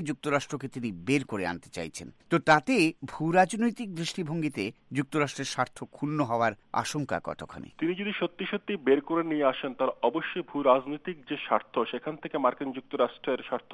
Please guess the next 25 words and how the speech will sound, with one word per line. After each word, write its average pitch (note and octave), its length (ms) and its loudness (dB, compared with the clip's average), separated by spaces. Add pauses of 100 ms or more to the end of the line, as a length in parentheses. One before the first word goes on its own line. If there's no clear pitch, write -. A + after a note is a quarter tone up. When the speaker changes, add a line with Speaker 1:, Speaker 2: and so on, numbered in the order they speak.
(120)
Speaker 2:
অবশ্যই C3 380 -6
ক্ষতিগ্রস্ত B2 460 -6 (140)
হবে। A2 220 2 (260)
উনার D#3 240 4
নির্বাচনী E3+ 380 4 (100)
প্রচারণায় D#3 560 4
যে C3 80 4 (120)
ধারাটি D3 340 4 (180)
নিয়েছিলেন, C#3+ 440 0 (100)
সেটি D3 220 -6
হচ্ছে - 260 -8
আমরা B2+ 160 6 (140)
জানি B2+ 240 8
যে B2+ 140 -4
উনিশশো C3+ 300 -4 (120)
বিশ B2+ 120 -4 (100)
সালের D3+ 240 0 (100)
পূর্বে C#3 280 0
মার্কিন A2+ 400 2
যুক্তরাষ্ট্র C3+ 480 -2
অনেকটা A#2+ 260 2 (500)
বিচ্ছিন্নতাবাদী C#3+ 1160 2 (100)
বা A#2 100 10 (240)
আইসোলেশনিস্ট F3 640 0 (140)
পলিসি C3 440 2